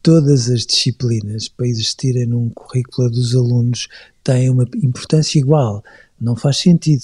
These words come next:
que nós acabemos a dar mais importância à matemática e ao português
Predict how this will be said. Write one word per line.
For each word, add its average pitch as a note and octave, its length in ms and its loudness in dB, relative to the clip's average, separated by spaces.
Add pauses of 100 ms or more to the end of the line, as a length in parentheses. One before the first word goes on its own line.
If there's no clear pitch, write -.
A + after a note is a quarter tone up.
(140)
que - 80 -10
nós G#2+ 240 -4
acabemos A#2 520 0
a B2 40 2
dar B2 320 2 (320)
mais B2+ 300 2
importância C3+ 540 -2
à F#2+ 40 -8
matemática A#2+ 720 -4
e A#2+ 40 -8
ao A#2+ 80 -4
português C3 560 -4